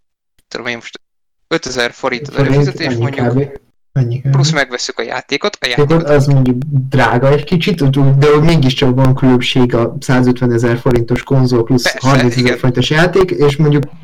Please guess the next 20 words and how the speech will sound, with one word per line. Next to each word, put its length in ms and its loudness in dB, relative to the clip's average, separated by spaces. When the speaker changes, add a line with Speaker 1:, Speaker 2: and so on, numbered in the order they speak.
Speaker 2:
összvisz 420 2
fizetsz 320 2
harmincezer 540 0
forintot, 360 0
hogy 120 -2
tudják 280 -2
játszani 320 -2
a 40 0
haverokkal. 640 -6
Speaker 1:
Így 240 -6
van, 140 -2
igen, 160 -6
mert 180 -6
ugye 400 -2
ez 260 -10
olyan 240 -6
kb, 280 -6
mint 180 -16
egy 100 -10
hitel, 440 -8